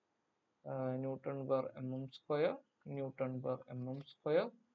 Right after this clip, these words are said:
ന്യൂട്ടൺ per എം എം സ്ക്വയർ. ഓക്കെ, അപ്പോ ഈ ഒരു, uh, ഇത് തന്ന്,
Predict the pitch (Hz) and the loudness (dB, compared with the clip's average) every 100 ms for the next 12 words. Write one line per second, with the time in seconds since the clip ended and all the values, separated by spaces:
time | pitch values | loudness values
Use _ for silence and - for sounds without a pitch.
0 | _ _ _ _ 143 135 - 117 113 180 | _ _ _ _ -6 -4 -2 -2 2 2
1 | 277 - 143 131 135 254 233 - - - | 2 -4 -4 0 0 -2 -4 -8 -6 -6
2 | - _ 170 175 277 - _ _ _ _ | -8 _ -10 -4 -4 -6 _ _ _ _
3 | _ - 240 247 240 262 269 294 220 247 | _ 6 12 12 10 8 12 12 12 10
4 | - - 170 156 156 156 170 151 156 | 6 0 6 8 10 8 6 4 2